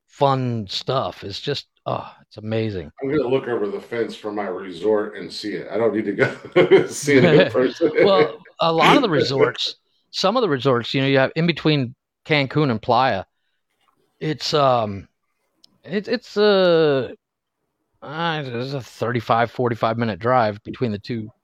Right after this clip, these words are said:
Speaker 1: cities, but there are resorts in between. And you look over the fence of the resort, you're seeing jungle.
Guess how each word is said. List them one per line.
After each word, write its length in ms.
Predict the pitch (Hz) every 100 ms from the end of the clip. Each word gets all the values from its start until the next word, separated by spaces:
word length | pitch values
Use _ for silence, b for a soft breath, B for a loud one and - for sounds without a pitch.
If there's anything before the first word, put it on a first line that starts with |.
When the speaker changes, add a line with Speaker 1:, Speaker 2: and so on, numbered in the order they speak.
| _ _
Speaker 1:
cities, 380 | _ 143 135 113
but 220 | - 127
there 180 | - 120
are 160 | 117 110
resorts 500 | 113 104 131 123 -
in 140 | 110
between. 520 | 98 - 131 123 101 - _ _ _ _ -
And 460 | 135 127 120 110 107 _ _ _
you 160 | 127 151
look 180 | 156 -
over 160 | 135
the 80 | 117
fence 240 | 104 139 123
of 80 |
the 60 | 113
resort, 340 | 110 147 143
you're 120 | 120 117
seeing 420 | - 120 101 95 _ -
jungle. 380 | 127 127 78